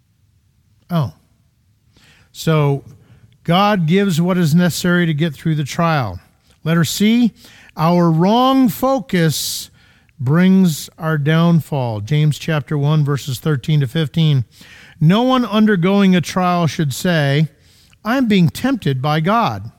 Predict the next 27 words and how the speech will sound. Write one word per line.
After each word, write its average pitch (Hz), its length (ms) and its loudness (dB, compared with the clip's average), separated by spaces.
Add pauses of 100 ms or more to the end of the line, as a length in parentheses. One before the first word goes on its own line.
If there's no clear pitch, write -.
(460)
For 233 160 -2
God 262 320 2
is 214 180 2
not 190 300 0
tempted 196 420 0
by 151 220 0
evil, 160 400 0
and 170 140 2
he 196 220 2
himself 180 640 0
doesn't 175 480 -2
tempt 208 500 -2 (420)
anyone. 165 760 0 (540)
But 151 140 0
each 214 340 -2
person 202 400 0
is 147 200 -2
tempted 220 480 -4
when 156 140 0
he 180 100 2
is 175 120 0
drawn 165 360 0
away 160 300 -2
and 175 120 2
enticed 160 500 -2
by 151 120 -6
his 156 180 -4